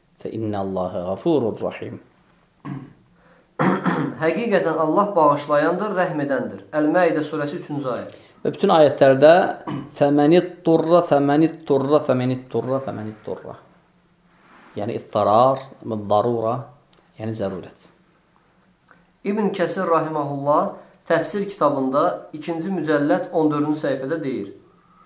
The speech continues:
Speaker 2: "Ayənin mənası odur ki, kim naçara qalıb uca Allahın buyurduğunu,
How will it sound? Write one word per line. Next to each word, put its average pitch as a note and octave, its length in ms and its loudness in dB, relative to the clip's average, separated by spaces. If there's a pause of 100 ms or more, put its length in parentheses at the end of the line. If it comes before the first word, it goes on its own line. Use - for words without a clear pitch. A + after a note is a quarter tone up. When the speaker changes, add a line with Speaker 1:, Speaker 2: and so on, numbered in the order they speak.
(460)
Speaker 2:
"Ayənin F3+ 480 4
mənası F3 360 4
odur D#3 340 -2
ki, C3 400 -6 (500)
kim A#3 360 -2 (160)
naçara E3+ 680 2
qalıb D3 460 2 (520)
uca D#3+ 200 0
Allahın E3 580 2
buyurduğunu, D3 600 0